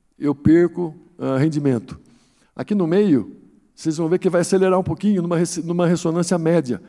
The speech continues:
Eu vou ter um grande rendimento. Já numa re-, numa, numa frequência mais alta, eu perco rendimento de novo. Então, o que eu tô querendo dizer aqui?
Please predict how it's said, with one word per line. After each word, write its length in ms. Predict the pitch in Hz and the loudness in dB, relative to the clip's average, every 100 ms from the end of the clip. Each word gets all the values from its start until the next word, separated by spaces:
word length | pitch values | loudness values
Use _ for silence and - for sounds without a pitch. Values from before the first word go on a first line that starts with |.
| - _ _ | -20 _ _
Eu 100 | 143 | -8
vou 100 | 151 | -4
ter 100 | 151 | 0
um 120 | 185 151 | 0 4
grande 380 | 175 247 208 | 4 4 4
rendimento. 580 | 180 170 160 127 - - - _ _ - | 0 0 -2 -4 -6 -14 -20 _ _ -14
Já 460 | 113 120 202 247 262 | -8 -2 0 2 0
numa 260 | 240 208 | 0 0
re-, 120 | 196 | 0
numa, 400 | 170 190 208 196 | 0 0 0 0
numa 220 | 180 190 180 | 0 -2 -2
frequência 400 | 180 180 165 151 | -4 -2 -4 -2
mais 220 | 139 131 | -2 0
alta, 340 | 196 180 104 - - | 0 0 -6 -12 -2
eu 120 | 175 | 0
perco 360 | 180 180 185 175 | 2 4 4 0
rendimento 460 | 175 151 156 156 | -8 -8 -10 -10
de 100 | 160 | -10
novo. 240 | 151 120 113 | -8 -8 -8
Então, 140 | 156 | -8
o 20 | 170 | -6
que 80 | |
eu 40 | 165 | -8
tô 100 | 147 | -6
querendo 240 | 156 151 | -4 -4
dizer 180 | 127 135 | -2 -4
aqui? 300 | 123 123 | -4 -6